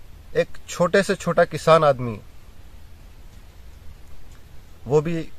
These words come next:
करोड़पति बन सकता है अपने जीवन में, अगर वो एक छोटी सी बात समझ ले। हमारे यहाँ पे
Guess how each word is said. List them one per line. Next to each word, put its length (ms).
करोड़पति 420
बन 160
सकता 300
है 40
अपने 160
जीवन 280
में, 200
अगर 180
वो 220
एक 160
छोटी 300
सी 120
बात 180
समझ 300
ले। 80
हमारे 300
यहाँ 140
पे 300